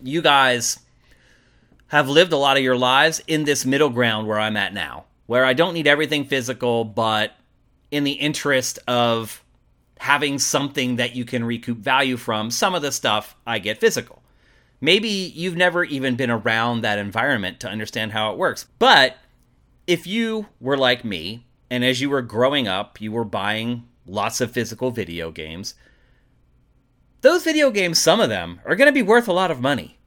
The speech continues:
Some of the ones I have are going to be worth a lot of money. Dozens of games that are worth three hundred or four hundred dollars or more.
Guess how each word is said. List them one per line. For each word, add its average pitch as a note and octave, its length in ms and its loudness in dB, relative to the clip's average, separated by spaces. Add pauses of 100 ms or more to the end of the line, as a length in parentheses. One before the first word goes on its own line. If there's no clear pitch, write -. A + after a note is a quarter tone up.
(100)
Some A#3+ 240 2
of D4+ 80 4
the C4 80 8
ones G3 200 2
I E3+ 140 6
have G#2+ 380 0
are B2+ 100 -2
going B2+ 240 -2
to B2 60 -2
be A2+ 100 -2
worth A2 240 -2
a G#2 40 -4
lot F#2+ 200 -4
of E2 80 -10
money. D#2 360 -14 (180)
Dozens B3 480 4
of G#3+ 120 2
games E3+ 520 -4
that D3+ 180 2
are F#3 80 4
worth F3 280 0
three E3+ 260 -2
hundred F3+ 380 -2
or C3+ 100 0
four E3 200 -2
hundred D#3+ 200 -4
dollars D3 360 -4
or C#3+ 80 -4
more. D3 380 -8